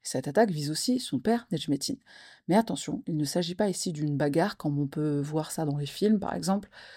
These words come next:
Ce prisonnier qui en veut à Ahmed et son père est en possession d'une arme à feu, et il va s'en servir. Cet homme, c'est Gültekin Alan, et il tire sur Ahmed. Il est habité d'un sentiment de vengeance, je crois,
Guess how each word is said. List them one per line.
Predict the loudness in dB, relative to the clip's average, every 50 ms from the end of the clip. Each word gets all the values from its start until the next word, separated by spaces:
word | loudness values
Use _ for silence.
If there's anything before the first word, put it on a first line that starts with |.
| -20 -16 -8
Ce | -6 -6
prisonnier | -6 -4 0 0 2 4 4 4 4 4 4 2
qui | -2 -4 -2 -2
en | -2
veut | -2 0 -2 -2 -2 -2 -4 -6
à | -2 0 0 0
Ahmed | 2 2 0 0 0 -2 0
et | 2 2
son | 2 2 0 0
père | 2 2 0 0 -2 -4 -8 -18 -20 -20 -20 -14 _ -6
est | 0 0
en | 0 0
possession | 2 0 -2 -2 -2 -2 0 2 2 2 0 -4 _ _ _ -4 2
d'une | 4 4 6
arme | 6 6 6
à | 4 4
feu, | 2 -4 -6 -8 _ 2 6
et | 6
il | 6 8
va | 6 4 4
s'en | 4 0 0
servir. | 0 -2 -4 -4 -4 -6 -6 -6 -10 _ _
Cet | -4 0 2 2 2 2 0
homme, | 0 0 0
c'est | -4 -4 -2 0 0 0 -2 -2
Gültekin | 2 2 2 2 4 0 -2 -2 0 0 0 0 0
Alan, | 0 -2 0 2 2 2 2 0 -2 0 2
et | 2
il | 2 4 0
tire | 0 4 4 4 4 4 0
sur | -4 -4 -2 -2 -2
Ahmed. | -4 -6 -6 0 2 2 2 2 0 -6 -14 -20 -20 -20 -20 -20 _ _ _ _
Il | -4 -2
est | -2 0 2
habité | 2 0 0 0 -2 -2
d'un | -2 -2 -4
sentiment | -4 -4 -6 -4 -2 -2 -2 0 0
de | 0
vengeance, | 0 0 -2 -2 -2 -2 -2 -2 -2
je | -4 -6 -6
crois, | -6 -4 -4 -6 -6 -6